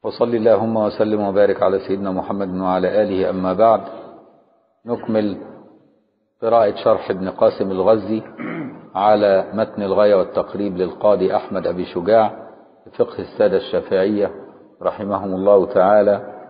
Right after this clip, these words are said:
ونفعنا الله بعلومهم وعلوم مشايخهم في الدارين، آمين. فصل: وشرائط وجوب الصلاة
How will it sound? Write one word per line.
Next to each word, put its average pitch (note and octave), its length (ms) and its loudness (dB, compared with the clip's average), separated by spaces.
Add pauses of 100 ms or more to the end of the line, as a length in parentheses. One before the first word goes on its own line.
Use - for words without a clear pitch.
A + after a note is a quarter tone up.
(220)
ونفعنا G#2 400 0
الله G#2+ 240 4
بعلومهم F#2 680 -2 (560)
وعلوم G2 380 0
مشايخهم F#2 760 -4
في F#2 100 -12
الدارين، F#2 480 0
آمين. G2+ 520 -6 (1700)
فصل: B2+ 600 2 (360)
وشرائط A2 880 4
وجوب A2 560 2
الصلاة A2 1080 2